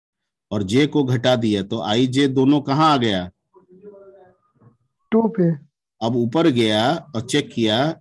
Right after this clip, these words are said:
Speaker 1: कि आई छोटा है जे से, ट्रू कि false?
Speaker 2: False है।
Speaker 1: False। आपका, अ, array जो है वो reverse हो चुका है, देखिए फ़ाइव, फ़ोर,
Speaker 2: फ़ाइव,
Speaker 1: थ्री, टू,
Speaker 2: थ्री,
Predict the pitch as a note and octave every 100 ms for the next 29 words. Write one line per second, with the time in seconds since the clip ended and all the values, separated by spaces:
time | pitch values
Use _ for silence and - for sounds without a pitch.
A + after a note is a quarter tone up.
0 | _ - A#2 A2+ B2 D#3 D#3 C3 B2+ D3
1 | C#3 C#3 C#3+ D3+ E3+ D3+ - - D3 D3
2 | C3+ C#3 B2+ G2+ - - _ - - D3
3 | - _ _ _ _ _ _ _ _ _
4 | _ _ _ _ _ _ _ _ _ _
5 | _ - G3+ G3 - E3+ E3 - _ -
6 | B2+ C3 G#2 - - A2 A2 C3+ C3+ A#2
7 | A#2 A#2 A#2 A#2 - B2+ C3 C#3 C#3 C#3
8 | C3+ C3 B2+ A#2+ C3 - A2+ G#2+ F#2+ G2
9 | F#2 F#2 G#2 A#2+ D#3 - _ _ _ _
10 | _ _ _ _ _ _ _ - - -
11 | - - A2+ C3 F3 - - G2 A#2 B2+
12 | D#3+ F3+ F#3 A#2 B2+ D#3+ D#3+ - A2+ A#2+
13 | E3